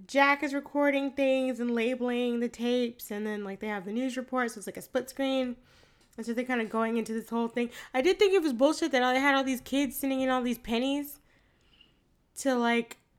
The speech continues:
wasn't they were sending all these pennies to be melted down into, like, a bell or something like that?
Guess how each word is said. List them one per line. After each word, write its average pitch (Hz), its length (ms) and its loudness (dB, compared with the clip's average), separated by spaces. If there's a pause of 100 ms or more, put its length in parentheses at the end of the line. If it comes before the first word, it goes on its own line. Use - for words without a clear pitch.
(300)
wasn't 392 340 2
they 392 120 4
were 370 80 4
sending 359 260 2
all 349 100 2
these 320 160 2
pennies 320 340 0
to 311 60 0
be 285 80 4
melted 247 360 2
down 262 220 4
into, 262 180 0
like, 247 140 0
a 220 40 -4
bell 208 320 0
or 247 80 0
something 254 420 -2
like 262 200 -2
that? 269 360 -2